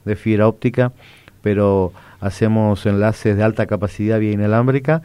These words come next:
Y algo fundamental, que fue el modelo que tomó Misiones, esto, esto no es menor, es trabajar con el, el mercado privado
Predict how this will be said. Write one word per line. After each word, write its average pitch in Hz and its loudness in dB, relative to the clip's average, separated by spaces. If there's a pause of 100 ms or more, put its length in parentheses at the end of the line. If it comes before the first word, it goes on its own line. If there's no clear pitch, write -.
(840)
Y 143 4
algo 202 8
fundamental, 165 6
que 139 2
fue 147 4
el 170 6
modelo 160 6
que 151 2
tomó 143 4
Misiones, 135 4
esto, 117 0
esto 139 -2
no 139 0
es 127 0
menor, 135 2 (400)
es 131 2
trabajar 139 6 (200)
con 123 8
el, 113 2
el 113 -2
mercado 151 6 (160)
privado 156 6